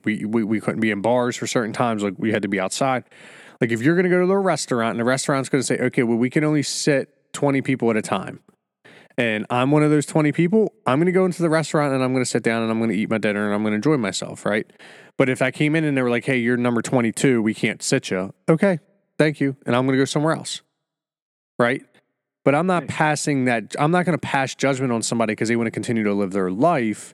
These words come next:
Speaker 1: in another state that's allowing completely different things than what Maryland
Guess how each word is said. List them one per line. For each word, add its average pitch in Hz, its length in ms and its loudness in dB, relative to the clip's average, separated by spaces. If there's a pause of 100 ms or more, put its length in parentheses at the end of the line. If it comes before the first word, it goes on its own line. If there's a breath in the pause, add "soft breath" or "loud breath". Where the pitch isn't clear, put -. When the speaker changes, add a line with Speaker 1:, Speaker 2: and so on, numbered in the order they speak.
(280 loud breath)
Speaker 1:
in 202 100 2
another 220 300 0
state 131 640 0 (260)
that's 127 140 2
allowing 165 340 2
completely 151 400 2
different 131 260 -2
things 120 260 0
than 107 100 -2
what 98 80 0
Maryland 107 640 -2